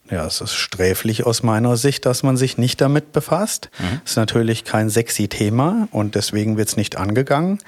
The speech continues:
Speaker 1: Aber am Ende des Tages ist es das Kernthema schlechthin, weil die Statistik eine ganz klare Sprache spricht. Und das ist ja dann auch wieder mein Ansatz zu sagen, ein von zwei Männern,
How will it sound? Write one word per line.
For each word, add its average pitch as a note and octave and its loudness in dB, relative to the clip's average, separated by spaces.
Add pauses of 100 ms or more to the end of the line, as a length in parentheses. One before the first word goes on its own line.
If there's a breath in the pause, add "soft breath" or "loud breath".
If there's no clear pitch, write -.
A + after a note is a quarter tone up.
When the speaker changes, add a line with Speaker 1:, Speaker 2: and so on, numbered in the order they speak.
(360 loud breath)
Speaker 1:
Aber G2+ 2
am G2+ 0
Ende A#2 2
des A#2 0
Tages A2+ 0
ist A2 -4
es G#2 -2
das - -2
Kernthema B2 2
schlechthin, C3 0
weil G#2+ 2
die A2 -2
Statistik A#2+ 0
eine A2 2
ganz G#2+ 0
klare G#2 2
Sprache G2 -2
spricht. - -2 (400 loud breath)
Und G#2+ -4
das G#2 -2
ist - -4
ja G2 0
dann G2 -2
auch - -2
wieder A2 2
mein G2+ 0
Ansatz A2+ 0
zu - 0
sagen, G#2 2 (320 loud breath)
ein G#2+ 0
von A2 0
zwei G2+ 2
Männern, A2 2